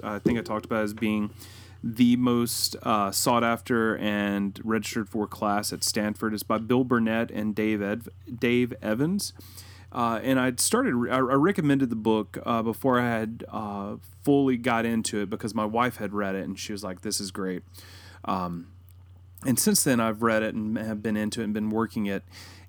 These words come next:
And it is so good. So I'm, I'm totally recommending it again. This isn't recommendation section, but I'm totally recommending it again. But, uh, I wanna recommend it with a little more context.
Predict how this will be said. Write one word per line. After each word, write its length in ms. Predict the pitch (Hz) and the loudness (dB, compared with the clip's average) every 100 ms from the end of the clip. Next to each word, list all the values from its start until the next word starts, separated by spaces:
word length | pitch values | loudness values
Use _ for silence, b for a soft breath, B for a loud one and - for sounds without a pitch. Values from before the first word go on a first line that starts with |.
| - | -6
And 320 | 117 113 110 - | -2 0 0 0
it 120 | 185 | 2
is 120 | 247 | 4
so 480 | - - - 139 123 | 4 4 4 4 2
good. 300 | 113 120 104 | 2 0 2
So 120 | 135 | 0
I'm, 200 | 139 165 | 2 2
I'm 120 | 123 | 0
totally 300 | 127 - 226 | 0 0 2
recommending 560 | 180 135 156 110 117 147 | 4 4 4 2 2 2
it 100 | 165 | 0
again. 400 | 160 180 175 151 - | 0 0 0 -2 2
This 160 | 143 | 4
isn't 180 | 135 117 | 4 4
recommendation 680 | 113 110 110 104 110 110 104 | 2 4 2 4 2 2 -2
section, 340 | 110 110 117 | -2 0 0
but 60 | 117 | 0
I'm 80 | 143 | 2
totally 220 | 226 208 | 2 4
recommending 480 | 127 113 120 120 110 | 4 4 2 4 2
it 20 | |
again. 260 | 101 104 104 | 0 0 -2
But, 200 | 98 117 - B B B B | 0 -2 -4 B B B B
uh, 180 | 113 110 | 0 2
I 40 | 104 | 4
wanna 260 | 139 147 | 4 4
recommend 440 | 123 135 135 131 120 | 4 2 4 2 2
it 20 | |
with 160 | 107 110 | 2 2
a 20 | |
little 180 | 120 120 | 2 2
more 180 | 113 98 | 2 -2
context. 960 | - - 240 208 107 95 - - - | -4 0 0 0 0 -2 -2 -6 -6